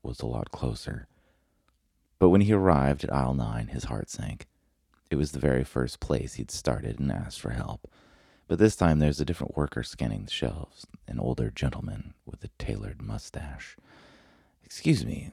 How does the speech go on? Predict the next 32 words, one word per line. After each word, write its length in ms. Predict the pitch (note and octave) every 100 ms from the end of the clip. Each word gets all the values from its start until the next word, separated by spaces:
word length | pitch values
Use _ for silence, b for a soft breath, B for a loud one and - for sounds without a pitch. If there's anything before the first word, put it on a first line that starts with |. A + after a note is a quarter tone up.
| -
Lucilius 580 | - B1+ B1 A#1+ A#1+ -
asked 440 | C2 B1 C#2+ -
a 60 | -
bit 260 | - -
more 260 | B1 A#1 A1
brusquely 680 | A1 A1+ - - - D#2 E2+
than 200 | A#1+ A1+
he'd 180 | A1
intended, 580 | - - - - A1+ E2 B B B B B
"but 100 | E2
I've 160 | F#2+ G2
been 180 | A#2+ F#2+
running 360 | G2 G2+ G2+
around 460 | F#2+ D2 C#2+ B1+ B1+
the 60 | A#1+
store 600 | - - A#1+ G#1 A1 -
on 200 | G#1+ A1+
a 40 |
bit 220 | A1+ D2+ C#2+
of 80 |
a 60 | A#1+
goose 320 | - A#1 A1+
chase 440 | - - G1+ A#1 -
looking 220 | C2 D2
for 160 | C2
a 60 | B1+
piece 400 | - - B1 -
to 100 | -
fix 320 | - D2+ -
this, 300 | - - -
and 180 | - A1 -
everyone 480 | G#2 G#2+ D#2 C#2+